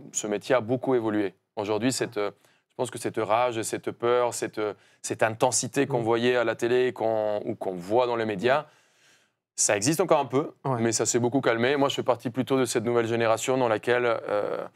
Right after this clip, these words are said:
Speaker 1: on travaille, euh, pas juste pour travailler, mais on travaille aussi pour vivre.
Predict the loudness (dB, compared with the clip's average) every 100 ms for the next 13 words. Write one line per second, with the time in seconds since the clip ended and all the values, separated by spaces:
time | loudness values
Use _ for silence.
0 | _ _ _ _ -8 -6 0 2 4 2
1 | 2 2 2 2 0 0 0 0 -2 -4
2 | -6 -8 -6 0 2 4 2 0 0 -2
3 | 0 0 0 -2 -4 -2 -2 -6